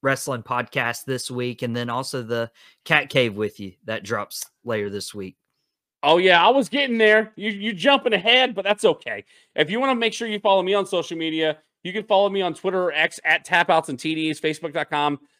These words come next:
Speaker 2: slash Tap Outs and Touchdowns. Make sure you go give us a follow. We're aiming for our first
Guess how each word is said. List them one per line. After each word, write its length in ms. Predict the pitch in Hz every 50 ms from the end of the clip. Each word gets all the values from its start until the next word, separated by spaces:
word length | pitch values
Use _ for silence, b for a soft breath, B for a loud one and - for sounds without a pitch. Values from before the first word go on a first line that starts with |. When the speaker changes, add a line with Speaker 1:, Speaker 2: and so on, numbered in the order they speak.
| b _
Speaker 2:
slash 340 | - - 156 156 156 156 -
Tap 200 | - 170 156 156
Outs 160 | 160 151 147
and 80 | 160 139
Touchdowns. 340 | - 151 147 - 151 147 139
Make 100 | 147 143
sure 140 | - 160 151
you 100 | 151 143
go 100 | 147 139
give 120 | 139 143
us 140 | 139 - -
a 20 |
follow. 380 | - _ - 135 143 147 156 147
We're 260 | 139 139 131 131 - -
aiming 280 | 131 139 143 156 151
for 140 | 143 - 135
our 80 | 131 127
first 300 | 127 147 139 135 -